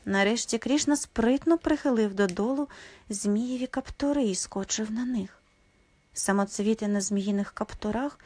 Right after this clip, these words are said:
червонувато виблискували, і від того лотосові стопи Господа видавались червоними. Тоді Крішна,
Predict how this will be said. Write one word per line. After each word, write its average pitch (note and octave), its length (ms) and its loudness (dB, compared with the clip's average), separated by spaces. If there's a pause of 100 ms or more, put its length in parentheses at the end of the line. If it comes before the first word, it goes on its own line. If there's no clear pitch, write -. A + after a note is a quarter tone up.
(260)
червонувато C#4 800 2
виблискували, G3+ 840 -4 (500)
і A3+ 100 -2
від B3 160 0 (120)
того C4 400 0 (400)
лотосові A#3+ 600 0
стопи C4 400 -2
Господа C4 520 -2
видавались A3+ 600 -2
червоними. A3 760 -6 (840)
Тоді G3+ 280 -2
Крішна, - 540 -4